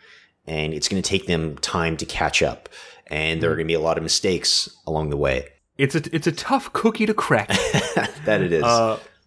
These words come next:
Speaker 2: but I, I definitely think that, uh, the creators out there will, will be okay.
Speaker 1: Mm-hmm.
Speaker 2: There's no need to sign a petition saying, "Down with YouTube, death to sponsors."
Speaker 1: Mm-hmm.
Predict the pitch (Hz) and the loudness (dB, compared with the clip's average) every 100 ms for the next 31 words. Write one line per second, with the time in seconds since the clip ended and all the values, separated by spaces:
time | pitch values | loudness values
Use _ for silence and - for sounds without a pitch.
0 | - 120 - 117 - 117 113 117 117 110 | 0 0 2 0 2 0 2 0 0 -2
1 | 107 104 107 - - 107 104 107 101 101 | -2 -4 -8 -10 0 0 0 -2 -2 -2
2 | - - - - 107 104 98 _ _ _ | -6 -20 -20 -6 -2 -2 -4 _ _ _
3 | _ _ _ _ _ - 113 110 107 101 | _ _ _ _ _ -12 -4 -2 -2 -2
4 | 127 120 117 113 113 110 107 117 107 107 | 0 2 2 2 2 2 0 -2 -2 -2
5 | 98 - 107 107 104 90 160 113 110 117 | -2 -2 0 0 0 2 4 2 2 0
6 | 113 110 110 117 110 107 - _ _ - | 2 0 -2 -2 -2 -4 -12 _ _ -12
7 | - - 143 143 135 - 131 131 123 - | -8 0 2 2 0 0 0 0 -4 -2
8 | 120 113 113 117 120 113 113 113 - 117 | 0 0 0 0 0 -2 -4 -6 -2 -2
9 | 113 113 113 113 - 117 - 113 - 113 | -2 0 0 0 -6 -6 0 0 2 -2
10 | 107 - - 80 78 67 | -2 -6 0 2 4 2